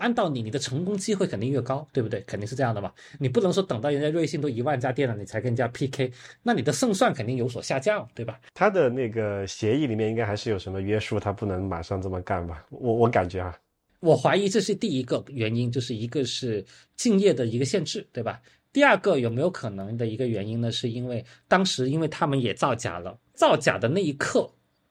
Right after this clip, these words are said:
Speaker 1: 会不会也是对咖啡能赚钱这件事情没有那么强的信心？当然这个是我们的主观推理了，我们也不认识人家，对吧？但是呢，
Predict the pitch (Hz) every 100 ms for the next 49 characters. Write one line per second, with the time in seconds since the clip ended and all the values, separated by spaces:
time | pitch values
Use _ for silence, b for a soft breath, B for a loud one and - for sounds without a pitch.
0 | _ - - 254 156 - 196 147 123 104
1 | - - - 127 - 165 - 160 120 113
2 | 180 147 117 104 104 120 - 113 101 95
3 | 120 117 139 127 - 95 110 101 117 98
4 | 120 135 B B - 190 180 113 147 120
5 | 120 113 90 98 117 107 101 110 123 123
6 | 101 87 92 101 95 107 120 117 98 87
7 | 92 98 101 95 B B B B 208 190
8 | 214 196